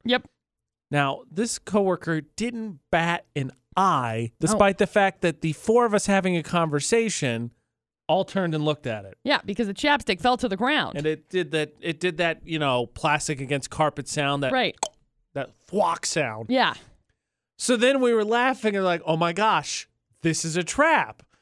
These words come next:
Speaker 1: It is a
Speaker 2: This
Speaker 1: trap. It's gotta be.
Speaker 2: coworker's waiting to see if one of us picks it up and walks off with it or says anything.
Speaker 1: <laughs> We didn't.
Speaker 2: No,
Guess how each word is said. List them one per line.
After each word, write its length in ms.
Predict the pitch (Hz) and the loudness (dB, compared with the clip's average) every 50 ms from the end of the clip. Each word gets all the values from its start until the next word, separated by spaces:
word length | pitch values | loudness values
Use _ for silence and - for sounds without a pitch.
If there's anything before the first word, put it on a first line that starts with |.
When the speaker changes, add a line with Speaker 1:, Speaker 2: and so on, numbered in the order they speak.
| _ | _
Speaker 1:
It 80 | 190 190 | -4 -4
is 160 | 247 269 214 | -4 -4 -6
a 40 | - | 0
Speaker 2:
This 20 | |
Speaker 1:
trap. 180 | - 190 190 - | 0 0 0 0
It's 20 | - | 2
gotta 160 | - 208 226 233 247 247 | 4 6 6 8 6 6
be. 60 | - - | 4 2
Speaker 2:
coworker's 220 | 240 233 202 - | -2 -2 -2 -4
waiting 380 | 180 170 185 185 190 208 220 220 | 0 2 4 4 4 2 0 -2
to 100 | 220 220 | -2 -2
see 260 | - - 214 208 196 | -2 -2 0 2 2
if 120 | 180 - | 0 0
one 220 | 156 165 175 175 190 | 2 2 4 4 4
of 100 | 185 202 | 2 0
us 140 | 190 - | -2 -4
picks 340 | - - 202 196 185 - - | -2 0 0 0 0 -2 -4
it 140 | 202 196 226 | -2 0 2
up 340 | 294 330 294 208 196 208 - | 2 4 4 4 2 2 0
and 160 | 196 180 170 | -2 0 2
walks 380 | 165 180 185 190 - - - 277 | 2 4 2 2 0 2 2 4
off 320 | 320 370 381 339 - - | 4 4 4 2 2 0
with 260 | 175 156 139 135 - | -2 -2 -2 0 -2
it 320 | 156 175 208 254 233 440 - _ _ | 0 0 0 -2 -4 -6 -12 _ _
or 120 | 170 165 | -2 -2
says 420 | - - - 381 392 440 466 - 302 | -2 -2 0 2 4 4 4 4 2
anything. 720 | 226 180 151 131 131 - 143 135 117 113 240 277 208 214 | 0 0 0 -4 -6 -4 -4 -2 0 0 0 -2 -2 -4
Speaker 1:
<laughs> 20 | - | -6
We 100 | 190 208 | -6 -2
didn't. 320 | 185 285 285 185 131 - - _ _ _ _ - 202 196 185 160 - _ _ _ _ _ _ | 0 0 0 -2 -4 -10 -12 _ _ _ _ -8 -8 -8 -8 -10 -16 _ _ _ _ _ _
Speaker 2:
No, 360 | 196 254 277 240 180 135 - | 0 2 4 4 2 0 -2